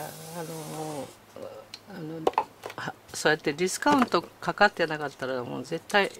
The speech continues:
あの、わた-、私たちみたいな一般庶民にはね、手の出ないような金額なんだろうと思うんですけど、なんだろうというか、なんですが、が、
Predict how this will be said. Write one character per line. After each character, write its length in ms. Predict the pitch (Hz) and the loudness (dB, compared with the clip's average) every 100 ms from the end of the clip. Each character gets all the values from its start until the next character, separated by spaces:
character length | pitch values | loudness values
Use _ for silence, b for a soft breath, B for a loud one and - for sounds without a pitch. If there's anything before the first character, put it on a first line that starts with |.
| - 160 | -16 -14
あ 100 | 156 | -10
の、 120 | 151 | -10
わ 100 | 156 | -10
た-、 120 | 151 - - | -10 -10 -8
私 420 | 151 151 - - - - 151 131 135 | -10 -8 -8 -8 -12 -16 -12 -12 -12
た 160 | - 117 | -8 -8
ち 140 | - | -6
み 60 | 120 | -10
た 140 | 120 131 | -8 -10
い 80 | |
な 60 | 123 | -10
一 100 | 127 - | -10 -2
般 140 | 143 | 0
庶 220 | 151 - | 0 -2
民 200 | 143 123 | -2 -2
に 100 | 113 | -6
は 100 | 127 | -8
ね、 240 | 135 180 110 - | -2 -2 -2 0
手 120 | 151 | 0
の 160 | 131 120 | 0 -2
出 140 | 139 | -4
な 180 | 135 127 | -4 -6
い 80 | 110 | -6
よ 100 | 123 | -8
う 40 | |
な 140 | 107 | -12
金 240 | 120 - 123 | -12 -6 -6
額 240 | 120 - | -6 -10
な 120 | 135 | -8
ん 100 | 135 | -8
だ 100 | 117 | -8
ろ 120 | 110 - | -8 -10
う 40 | |
と 140 | - | -6
思 140 | 110 120 | -4 -4
う 20 | |
ん 40 | |
で 80 | 123 | 0
す 100 | 139 | 2
け 100 | - - - - - - | 2 0 -4 -2 0 0
ど、 80 | 135 | 0
な 140 | 160 | 0
ん 60 | 135 | 2
だ 120 | 117 | -2
ろ 100 | - | -4
う 40 | |
と 120 | 117 | -10
い 20 | 117 | -12
う 20 | |
か、 140 | - - - 113 | -14 -14 -12 -10
な 100 | 151 139 | -8 -8
ん 80 | |
で 80 | 120 | -8
す 140 | - - | -8 -6
が、 140 | 151 | -6
が、 300 | - 175 180 | -2 4 4